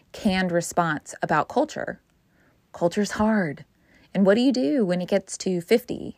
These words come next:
or five hundred or fifty thousand employees? That sort of rhetorical question would always lead us to a healthy debate of,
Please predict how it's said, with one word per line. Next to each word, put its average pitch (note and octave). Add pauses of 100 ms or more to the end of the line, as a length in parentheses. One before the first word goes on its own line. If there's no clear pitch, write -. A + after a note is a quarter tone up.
or -
five G3
hundred F3+
or D#3+
fifty C4
thousand D#3
employees? - (840)
That G3+
sort A#3
of G3+
rhetorical F#3
question D#3
would D3+
always F3
lead D#3
us D3
to E3
a D#3+
healthy D3+
debate B2+
of, C#3